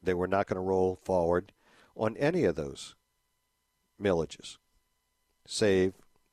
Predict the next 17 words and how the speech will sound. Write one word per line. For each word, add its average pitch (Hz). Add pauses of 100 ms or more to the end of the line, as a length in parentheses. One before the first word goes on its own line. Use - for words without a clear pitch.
(120)
these 165
two. - (1120)
So -
now 196
you're 131
gonna 185
get 120
the 98
pleasure, - (560)
'cause 98
I 101
know 123
this 120
is 85
a 78
pleasurable 123
moment 120